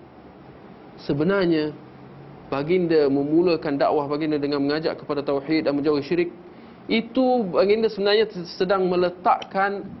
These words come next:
batu asas dan tunjang kepada negara Islam yang berjaya Rasulullah bentuk setelah berhijrah ke Madinah. Jadi, apakah asas dan fo-, ataupun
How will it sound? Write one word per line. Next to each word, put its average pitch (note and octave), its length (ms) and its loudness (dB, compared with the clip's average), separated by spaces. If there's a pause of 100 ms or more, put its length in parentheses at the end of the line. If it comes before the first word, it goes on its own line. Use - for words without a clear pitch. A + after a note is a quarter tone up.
(340)
batu F#3 480 -2
asas - 640 -4 (1200)
dan E3+ 320 0
tunjang G3 840 2 (800)
kepada G#3+ 480 2
negara G3 480 4
Islam A3+ 640 2
yang G3 140 4
berjaya G#3+ 500 2
Rasulullah F#3+ 640 2
bentuk F3+ 420 0 (480)
setelah D3+ 320 -2
berhijrah C3+ 480 -4
ke - 80 -12
Madinah. G2 380 -8 (1600)
Jadi, D3+ 160 4
apakah G#3+ 480 0
asas A#3+ 480 0
dan D#3+ 160 0
fo-, C3 240 -8
ataupun C3+ 480 -4